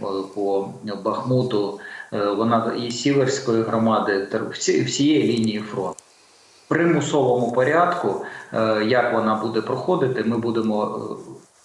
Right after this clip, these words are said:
цей алгоритм застосовувати окремо по кожній громаді,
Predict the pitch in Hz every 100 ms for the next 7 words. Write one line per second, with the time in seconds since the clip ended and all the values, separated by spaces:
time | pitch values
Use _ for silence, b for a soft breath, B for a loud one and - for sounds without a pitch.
0 | _ _ - 131 113 110 110 107 131 143
1 | 117 107 101 - - 127 113 104 - 104
2 | - - 135 135 113 - 110 - 113 110
3 | 107 104 107 113 131 143 107 -